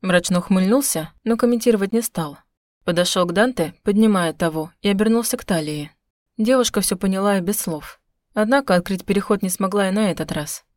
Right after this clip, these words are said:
пока Кассиэль не помог. Поляну наполнили ализариновые переливы. Магия крови восстановила силу ведьмы. Вместе с тем воздух в который раз завибрировал. Из лёгких вышибло весь кислород.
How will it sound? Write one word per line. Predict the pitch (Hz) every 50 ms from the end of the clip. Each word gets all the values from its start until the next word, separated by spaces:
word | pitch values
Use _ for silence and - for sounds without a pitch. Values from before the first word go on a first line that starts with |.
| _ _ _
пока | _ 233 226 226 233 226
Кассиэль | - 240 226 - - 240 196 175
не | 160 156
помог. | 156 - 175 165 156 156 151 _ - - _ _ _ _ _ _ _ _ _ _
Поляну | _ 190 180 180 175 175 175
наполнили | 175 180 185 _ 240 262 277 240 190 165 165 165 -
ализариновые | - 196 196 202 202 220 220 247 240 220 196 202 202
переливы. | 196 - 226 226 254 247 226 185 160 151 156 156 156 _ _ _ _ _ _
Магия | - 202 196 185 180 185 185 185
крови | - 254 254 240 190 165 170 _ _
восстановила | - 196 - - 226 226 233 233 277 269 240
силу | 226 - - 220 208 226
ведьмы. | 233 226 196 170 156 156 156 156 156 _ _ _ _ _ _ _ _ _
Вместе | - 180 180 180 175 - - 180
с | 180
тем | - - 214 214 208 202 - _
воздух | 208 220 269 277 226 202 180
в | - -
который | - 185 180 - 180 180 180
раз | 185 220 233
завибрировал. | 208 202 202 220 202 214 208 180 165 160 151 156 151 156 _ _ _ _ _ _ _ _
Из | - 202 196
лёгких | 214 226 247 254 - - 180 - -
вышибло | 185 196 - 190 180 180
весь | 185 175 190 185
кислород. | - - 208 - - 220 214 185 160 - -